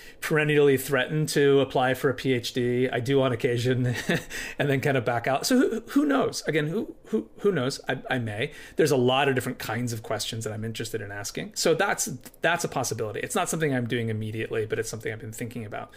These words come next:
Another skill that I've been developing sort of, I, I guess, outside of, directly outside of, um, visual storytelling is working as a teacher. Um, again, for me, that's the exact same thing as being a scientist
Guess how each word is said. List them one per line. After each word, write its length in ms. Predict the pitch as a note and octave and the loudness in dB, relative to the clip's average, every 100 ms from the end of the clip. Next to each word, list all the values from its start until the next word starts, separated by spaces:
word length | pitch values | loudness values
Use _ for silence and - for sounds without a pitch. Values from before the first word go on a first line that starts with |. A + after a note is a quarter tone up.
| - - - | -20 -20 -4
Another 680 | F#3 E3+ F3+ F3+ E3 C#3 - - | 2 4 6 4 4 2 -4 -8
skill 640 | - - - B2 B2 B2 | -4 -2 2 2 4 2
that 100 | C3 | 2
I've 140 | A#2+ A2+ | 0 0
been 140 | A#2 | -2
developing 720 | A2 A#2+ A2+ A2 A2+ A2+ A2+ | 0 0 0 0 -2 -2 -4
sort 160 | - B2+ | -2 -4
of, 80 | - | -2
I, 100 | D3 - | -4 -2
I 40 | |
guess, 160 | C3+ - | -2 -2
outside 500 | A2+ A2+ - G#2+ G#2+ | -4 -4 -2 -2 -2
of, 220 | G#2 G#2+ - _ - | -4 -8 -14 _ -6
directly 420 | A#2 D#3 D#3 - | 0 0 0 0
outside 320 | G#2+ - G#2 | 0 -2 -4
of, 160 | G#2+ G#2+ - | -4 -8 -10
um, 300 | A2+ G#2+ G#2+ - - - - - - | -10 -8 -12 -16 -20 -20 -20 -18 -4
visual 240 | C#3+ - - | 0 0 0
storytelling 600 | C3+ A2+ A2+ A2 G#2+ - | 0 0 -2 -4 -6 -6
is 160 | G#2 B2+ | -6 -4
working 280 | A2+ C3 | -4 -4
as 100 | A2 | -6
a 40 | G#2 | -6
teacher. 400 | - A2+ - C4 - - | -8 -6 -6 -8 -10 -6
Um, 360 | A2+ G#2+ A2 - - - - | -6 -4 -8 -12 -20 -14 -6
again, 280 | B2 C#3+ C3 | -2 0 0
for 140 | D#3 | 2
me, 260 | C#3 F#3 C4+ | 2 4 4
that's 200 | D#3 - | 4 2
the 60 | |
exact 340 | C3+ A2+ C#3 - | 0 0 0 2
same 180 | E3 D3 | 0 2
thing 340 | D#3+ D#3+ D#3 | 2 2 2
as 200 | - B2 | 0 0
being 220 | D3+ D3+ | 2 2
a 40 | C#3+ | 2
scientist 580 | D3+ D#3+ E3 E3 - | 2 2 2 0 -2